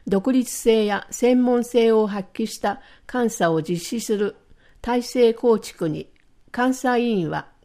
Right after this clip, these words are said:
監査の専門家である税理士等の専門家に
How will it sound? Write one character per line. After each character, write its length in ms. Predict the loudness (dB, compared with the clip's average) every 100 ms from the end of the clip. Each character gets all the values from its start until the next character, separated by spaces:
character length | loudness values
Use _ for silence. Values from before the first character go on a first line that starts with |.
| -6
監 200 | -4 -2
査 160 | -2
の 140 | -2 -4
専 300 | -2 0 0
門 200 | 0 -2
家 160 | -4
で 120 | -4
あ 120 | -4 -4
る 160 | -6
税 300 | -4 2 2
理 120 | 2 -6
士 140 | -4
等 220 | -2 0
の 160 | 0 -4
専 320 | -4 0 0
門 200 | 0 -2
家 160 | -2 0
に 220 | 0